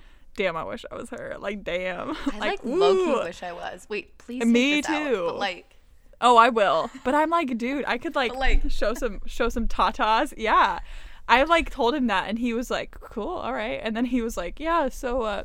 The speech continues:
Speaker 1: that would be, that would be you. Like, if I died, if you thought I died,
Speaker 2: Yeah.
Speaker 1: you would just be, like, over here stripping." And I was like,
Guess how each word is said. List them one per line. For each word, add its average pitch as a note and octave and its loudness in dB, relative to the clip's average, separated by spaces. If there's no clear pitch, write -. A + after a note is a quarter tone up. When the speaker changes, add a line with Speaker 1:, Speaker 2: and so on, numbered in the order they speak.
Speaker 1:
that C4 4
would E4+ 0
be, F#3+ -8
that G#3 4
would C#4 2
be A3+ -4
you. G3+ -2
Like, F3+ -2
if - -2
I A#3+ 6
died, F3 0
if - -6
you B3 0
thought C4 6
I G3 2
died, D#3 -4
Speaker 2:
Yeah. G3 0
Speaker 1:
you A3 2
would A3 2
just G#3+ 0
be, A3+ 4
like, G#3 2
over G#3+ 2
here G3 -2
stripping." D#3+ -2
And F3 -8
I F#3+ 0
was G#3+ -4
like, F3 -6